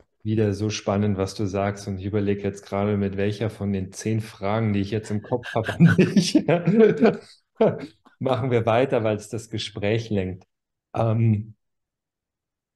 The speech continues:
diesen Quantensprung, den wir jetzt machen können, Anke, du hast gesagt, der beginnt in jedem von uns mit der Eigenverantwortung.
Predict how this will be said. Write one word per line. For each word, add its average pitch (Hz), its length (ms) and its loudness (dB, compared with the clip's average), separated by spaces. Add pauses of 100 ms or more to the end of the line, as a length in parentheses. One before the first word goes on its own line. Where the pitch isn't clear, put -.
(3750)
diesen 123 300 -2
Quantensprung, 123 840 -2
den 107 180 0
wir 101 100 2
jetzt 98 280 -2
machen 95 320 -6
können, 92 260 -6
Anke, 92 540 -8 (840)
du 110 260 -4
hast 117 220 -4
gesagt, 110 380 0
der 123 60 0
beginnt 123 400 -2
in 113 120 -2
jedem 120 280 -2
von 117 200 -2
uns 113 240 -2
mit 110 140 -2
der - 160 -2
Eigenverantwortung. 113 1300 -4